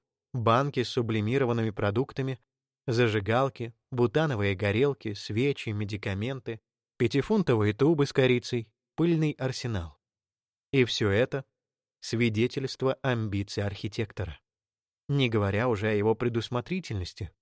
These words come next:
позволившей соорудить такое место. Это поистине нечто. Я иду вдоль рядов, потягивая вино и пересчитывая запасы на полках.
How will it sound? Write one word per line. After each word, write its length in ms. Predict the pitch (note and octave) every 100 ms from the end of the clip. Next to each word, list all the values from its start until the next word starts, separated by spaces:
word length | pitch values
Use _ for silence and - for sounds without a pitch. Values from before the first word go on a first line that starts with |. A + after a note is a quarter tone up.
| _
позволившей 680 | B2 A2 G#2+ A#2 C#3 - D#3
соорудить 540 | - B2 G#2+ G2+ G2+ -
такое 320 | G2 G2+ F#2+
место. 400 | F2+ E2+ - - _ _ _ _ _ _ _ _ _
Это 220 | C#3 D#3+
поистине 640 | - C#3+ D#3 E3+ - D#3
нечто. 480 | D#3 D3+ - - - _ _ _ _ _ _ -
Я 340 | A#2 A2+ B2
иду 200 | B2+ C3+
вдоль 280 | B2+ B2+ A#2+
рядов, 460 | A2+ A2 A#2+ D3 - _ _ _ _
потягивая 580 | - G#2 C3 A#2 A2 G2+
вино 380 | G2 G2 B2+ C#3+ _ _ -
и 100 | C#3
пересчитывая 760 | C3 A2+ G#2+ - E3+ C#3+ C#3
запасы 460 | A#2 A2 G#2+ F#2+ -
на 140 | G2+
полках. 500 | G2 F2+ D#2 - -